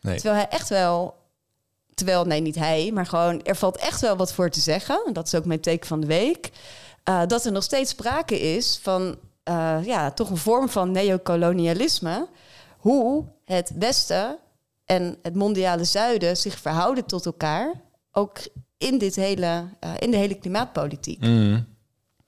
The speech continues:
Speaker 1: Zeker.
Speaker 2: En juist die uitkomst van die kop met die luttele driehonderd miljard is er eigenlijk juist ook de illustratie van.
Speaker 1: Ja, want neokolonialisme, dan bedoelen we gewoon koloniaal, dat je een ander land,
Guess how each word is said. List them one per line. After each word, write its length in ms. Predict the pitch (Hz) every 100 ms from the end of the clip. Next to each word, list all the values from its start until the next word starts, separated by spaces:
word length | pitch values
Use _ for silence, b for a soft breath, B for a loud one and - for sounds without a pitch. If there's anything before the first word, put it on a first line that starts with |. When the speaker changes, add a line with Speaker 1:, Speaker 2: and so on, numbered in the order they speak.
| -
Speaker 1:
Zeker. 520 | - 104 139 - 92 92
Speaker 2:
En 160 | 196
juist 260 | 214 262 -
die 200 | 294 -
uitkomst 560 | 277 - - 190 175
van 160 | - 185
die 160 | 165 -
kop 300 | 233 - - -
met 220 | 196 208
die 240 | 208 185 165
luttele 640 | 160 180 254 220 180 143 147
driehonderd 600 | - 165 185 208 190 170 165
miljard 720 | 160 156 170 466 - - - b b b _
is 200 | 233 -
er 120 | 185 -
eigenlijk 440 | - 320 262 247
juist 520 | 226 214 226 - -
ook 500 | 190 185 180 - - b -
de 140 | 180
illustratie 720 | 202 202 - 160 143 - 143
van. 300 | 143 131 147 - - B -
Speaker 1:
Ja, 120 | 120
want 140 | 113
neokolonialisme, 1120 | 120 135 143 139 127 131 127 117 113 143 - 156
dan 140 | 139
bedoelen 300 | 120 123 131
we 40 | 123
gewoon 200 | 131 123
koloniaal, 720 | 123 120 120 120 113 113 143
dat 120 | 127
je 80 | 117
een 60 |
ander 280 | 117 135 127
land, 440 | 117 123 127 -